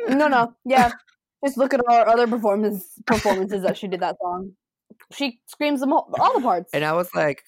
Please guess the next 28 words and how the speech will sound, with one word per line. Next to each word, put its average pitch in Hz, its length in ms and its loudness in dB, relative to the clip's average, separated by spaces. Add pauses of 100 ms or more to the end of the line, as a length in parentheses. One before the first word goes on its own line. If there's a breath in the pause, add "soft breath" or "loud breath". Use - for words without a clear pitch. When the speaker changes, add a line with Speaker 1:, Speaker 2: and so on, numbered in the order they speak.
Speaker 2:
I 139 60 -4
Speaker 1:
No. 143 60 0
Speaker 2:
was 165 180 2
watching 127 300 -4
and 120 100 -6
I 120 40 -2
was 127 180 -4
like, 123 160 -2
"Hopefully 135 400 -4
she 180 160 -8
says 117 320 -10
something. 110 400 -10
Hopefully 123 240 -12
she 180 100 -12
says 127 240 -10
something." 113 220 -8
And 110 100 -6
then 117 60 -4
she 120 160 -8
did 98 220 -8
that. 127 100 -6
I 123 120 -4
was 120 120 -8
like, 104 280 -6 (540)
"I 120 120 -6
shat 101 260 -8
my 107 120 -12
pants." 151 560 -12